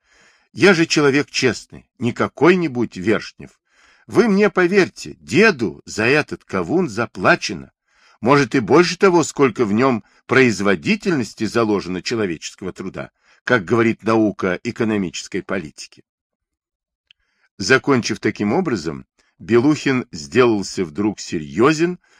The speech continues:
положил арбуз на мой стол и скромно отошёл в сторону. Непричёсанный и по-обычному истерзанный Вершнев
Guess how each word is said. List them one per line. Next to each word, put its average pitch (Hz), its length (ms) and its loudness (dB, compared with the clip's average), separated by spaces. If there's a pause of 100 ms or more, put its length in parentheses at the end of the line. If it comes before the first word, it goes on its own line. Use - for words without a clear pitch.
(140)
положил 98 480 0
арбуз 90 420 -4
на 92 80 -6
мой 80 200 -8
стол - 480 0 (100)
и 85 80 -12
скромно 135 600 -6
отошёл 85 440 -10
в - 40 -20
сторону. - 460 -16 (1000)
Непричёсанный 120 1300 0
и 107 100 -6
по-обычному 110 920 0
истерзанный 92 840 -2
Вершнев - 680 -4